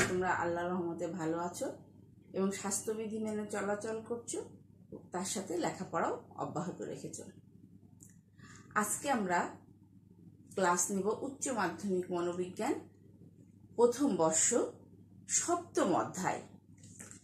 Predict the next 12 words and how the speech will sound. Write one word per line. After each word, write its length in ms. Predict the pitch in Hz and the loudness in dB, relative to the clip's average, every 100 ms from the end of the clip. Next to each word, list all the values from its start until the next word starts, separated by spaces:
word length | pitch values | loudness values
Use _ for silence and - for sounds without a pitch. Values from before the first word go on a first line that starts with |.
| - - - - - | -20 -20 -20 -20 -4
বি-, 220 | 214 - - - | -2 -2 -8 -4
বিগত 420 | 196 226 247 247 277 | 0 6 8 8 6
ক্লাসগুলোতে 720 | 233 185 185 - 220 220 226 214 | 4 4 4 2 4 4 4 0
আমরা 260 | 208 208 | 0 0
বিভিন্ন 480 | 208 208 262 262 220 | 0 0 -2 0 4
অধ্যায়, 600 | 190 180 - 214 196 202 - - - | 6 4 0 -2 0 -2 -4 -14 -4
বেশিরভাগ 640 | 190 - 339 320 285 269 190 | 0 6 8 8 6 2 4
অংশই 400 | 180 180 - 220 | 4 2 2 4
আমরা 260 | 185 165 | 4 0
শেষ 280 | 165 - - | -2 -4 -6
করে 280 | - 190 196 | -4 -4 -2
ফেলেছি 440 | 214 214 208 302 | -4 -4 -2 -2